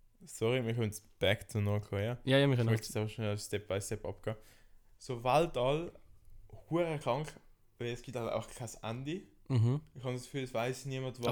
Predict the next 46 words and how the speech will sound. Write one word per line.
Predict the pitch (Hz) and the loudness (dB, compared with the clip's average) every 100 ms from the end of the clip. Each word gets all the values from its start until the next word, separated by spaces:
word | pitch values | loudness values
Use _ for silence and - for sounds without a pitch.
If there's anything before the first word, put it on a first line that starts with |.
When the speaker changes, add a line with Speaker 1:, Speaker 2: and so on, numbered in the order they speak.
| 110 | 0
Speaker 2:
Also, | 117 | -2
Speaker 1:
wirklich | 120 - 113 | -6 -6 0
Speaker 2:
wahrscheinlich. | 104 107 127 151 165 - - - - | 2 2 4 4 2 -2 -18 -16 -4
Speaker 1:
Ja, | 107 107 117 110 - | 0 0 0 -4 -2
ja, | 110 110 - | 2 2 6
aber | 214 254 | 8 8
es | - | 8
ist | 156 | 4
so, | 135 113 120 - - | 2 0 -2 -8 -16
<laughs> | - - | -20 -14
man | 104 117 120 | -8 -4 -4
hat | - | -4
keine | - 143 113 | 2 4 6
Ahnung. | 107 104 - - - - | 4 0 -6 -16 -20 -6
Speaker 2:
Ja. | 120 117 127 - | 0 2 2 -2
Speaker 1:
Man | 104 | -2
geht | 104 110 | 0 0
auch | 113 | -2
mal | 117 | -2
davon | 101 - 107 | -4 -4 -4
aus. | 123 117 127 - - - - - - | -4 -4 -6 -12 -20 -20 -20 -14 -10
Und | |
ich | 139 | -10
so | 147 | -8
denke, | 135 143 - | -6 -6 -10
es | - | -14
gibt | 123 | -10
so | - | -8
viele | 143 156 | -4 -4
Müllinseln | 131 127 151 185 - 165 165 175 | -2 -2 -4 -6 -8 -10 -8 -8
et | 165 | -8
cetera. | - 101 107 131 147 - _ - | -8 -10 -8 -8 -10 -18 _ -4
Speaker 2:
Ja. | 120 120 131 | 0 2 0
Speaker 1:
Wieso | 123 - | -4 -10
sammelst | - 135 165 175 | -4 -2 0 -4
du | 190 | -8
das | - | -8
Zeug | 170 170 | -8 -6
nicht | 123 | -6
und | 135 131 | -6 -8
schiessest | - 156 160 160 151 | -8 -8 -8 -8 -8
das | 139 - | -8 -4
Zeug | 143 | -4
einfach | 120 123 | -4 -8
ins | 120 | -10
All? | - 110 104 | -4 -2 -2